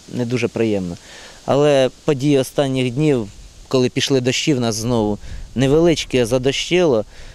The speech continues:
показує те, що за мною стоїть моя, не знаю, руїна, поки що не руїна,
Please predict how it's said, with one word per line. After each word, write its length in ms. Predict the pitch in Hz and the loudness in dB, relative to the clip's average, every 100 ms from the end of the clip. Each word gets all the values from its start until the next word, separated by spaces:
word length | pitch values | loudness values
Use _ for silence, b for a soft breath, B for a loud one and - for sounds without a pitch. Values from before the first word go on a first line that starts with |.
| B | B
показує 420 | - - 156 131 135 | -6 0 2 2 0
те, 140 | 131 | -2
що 440 | - 123 120 120 | 0 2 2 0
за 180 | 127 135 | 0 0
мною 280 | 139 139 127 | 2 2 0
стоїть 500 | - 123 120 110 - | 0 0 2 0 -8
моя, 340 | 113 120 123 120 | -4 0 2 0
не 220 | 117 123 | 0 -2
знаю, 300 | 123 107 113 | 0 2 4
руїна, 420 | 139 123 180 135 | 2 2 2 2
поки 260 | - 120 127 | 0 0 -2
що 220 | - 127 | -2 -2
не 140 | 117 | 0
руїна, 460 | 117 120 156 143 | 2 2 0 0